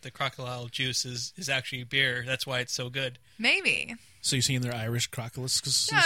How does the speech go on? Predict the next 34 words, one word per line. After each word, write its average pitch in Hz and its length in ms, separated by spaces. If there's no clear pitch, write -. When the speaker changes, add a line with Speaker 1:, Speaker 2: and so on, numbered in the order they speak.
Speaker 2:
I'm 285 100
saying, 311 460
I'm 262 160
saying 262 340
they 254 80
used 262 280
to 302 60
make 269 220
you 262 100
use 247 240
a 233 60
lot 226 200
of 254 80
spices 220 580
and, 208 120
like, 185 240
bu-, 254 60
like, 202 240
apples 226 580
and 214 140
just, 202 160
like, 196 160
different 247 260
recipes 220 420
had 208 140
different 196 280
things 185 240
you 185 60
had 170 80
to - 80
add 185 240
to 185 100
it. 170 220
Speaker 3:
Sure. - 140